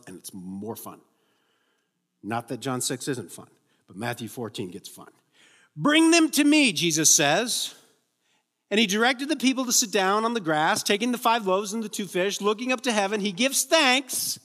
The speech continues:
It wasn't like, "Come, Lord Jesus, be our guest," 'cause he was Jesus, so he, they wouldn't have said that. You know, it was like, I don't know what he said. He's like, "All right,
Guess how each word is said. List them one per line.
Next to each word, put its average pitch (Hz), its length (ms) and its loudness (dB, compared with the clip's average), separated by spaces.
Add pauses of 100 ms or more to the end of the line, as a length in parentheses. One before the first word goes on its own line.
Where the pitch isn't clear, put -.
(760)
It 196 100 0
wasn't 220 340 0
like, 190 220 0
"Come, 185 160 -4
Lord 185 160 0
Jesus, 160 320 -4
be 170 140 -4
our 143 100 -2
guest," 131 340 -2
'cause 127 140 -8
he 139 100 -8
was 117 120 -8
Jesus, 117 340 -6
so - 140 -8
he, 120 100 -6
they 139 280 -4
wouldn't 139 240 -6
have 110 100 -8
said 127 220 -10
that. 104 300 -4
You 127 120 -4
know, 110 80 -4
it 107 60 -10
was 113 180 -10
like, 113 220 -6 (840)
I 123 80 -2
don't 175 120 4
know 175 100 2
what 170 100 2
he 170 60 2
said. 135 300 -4
He's 139 140 -6
like, 135 200 -4
"All 160 40 -2
right, 180 300 -2